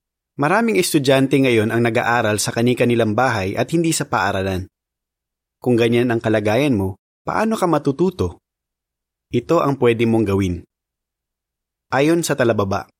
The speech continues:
maraming paraan para makapag-aral kahit nasa bahay. Sundin ang mga tips sa artikulong ito na angkop sa iyong sitwasyon.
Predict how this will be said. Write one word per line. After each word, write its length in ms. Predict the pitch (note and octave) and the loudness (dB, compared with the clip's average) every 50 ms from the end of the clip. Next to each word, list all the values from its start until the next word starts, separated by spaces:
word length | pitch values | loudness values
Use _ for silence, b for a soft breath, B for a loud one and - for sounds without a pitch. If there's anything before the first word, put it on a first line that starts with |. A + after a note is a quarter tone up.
| _ _ _ _ _ _ _ _ _ _ - | _ _ _ _ _ _ _ _ _ _ -4
maraming 400 | C#3 D#3 F3+ G#3+ A3+ A3+ G#3+ G#3 | -2 0 0 0 0 -2 -2 -2
paraan 400 | G3+ F3 E3 C#3 B2+ B2+ B2+ A#2+ | 0 0 2 2 0 0 0 0
para 240 | C3+ B2+ B2+ C3 | 0 0 2 2
makapag-aral 800 | C3 C3 B2+ C3+ - - A#2+ A2+ A2+ A#2+ B2 B2+ A2+ G2+ G2+ G2+ | 0 0 -2 -2 -2 -2 -4 -2 -2 -2 0 0 0 0 -2 -4
kahit 320 | - - B2+ C3+ D3+ D3 C#3 | -4 -2 -2 -2 -2 -2 -2
nasa 240 | C#3 C3 A#2+ - A#2 | -2 -2 -2 -2 -4
bahay. 480 | G2+ G2 F#2+ F2+ G2+ G2 F#2 F2+ F2+ - _ _ _ _ _ _ _ _ _ _ _ _ _ _ _ _ _ _ | -4 -2 -4 -2 -4 -4 -4 -6 -10 -14 _ _ _ _ _ _ _ _ _ _ _ _ _ _ _ _ _ _
Sundin 400 | - - B2 A#2 A#2+ B2 C3 C#3 | -6 -2 0 2 2 2 2 2
ang 160 | C3+ B2 A#2 A2+ | 0 0 0 0
mga 160 | A2+ A2+ - | -2 -2 -2
tips 320 | C#3+ C3+ C3 - - - | -4 -4 -2 -4 -4 -4
sa 80 | - G2+ | -4 -4
artikulong 560 | G2+ - - A#2+ - C3 B2 B2+ C3 D3 D#3+ | -4 -4 -6 -4 -2 0 0 0 0 0 -2
ito 320 | D#3 - G2+ G2+ G2+ G#2+ | -2 -2 -2 -4 -2 -2
na 160 | B2 C#3 C3+ D3+ | -2 -2 0 0
angkop 320 | E3 D#3+ - D#3+ D3 - | -2 0 0 -2 -2 -2
sa 80 | - D3 | -4 -2
iyong 240 | C3 B2 A#2+ A#2 | 0 0 0 0
sitwasyon. 640 | A#2 - A2+ - - F#2 - - F#2+ F#2 F2 E2 - | 0 -2 -4 -4 -4 -4 -2 -4 -4 -4 -6 -8 -14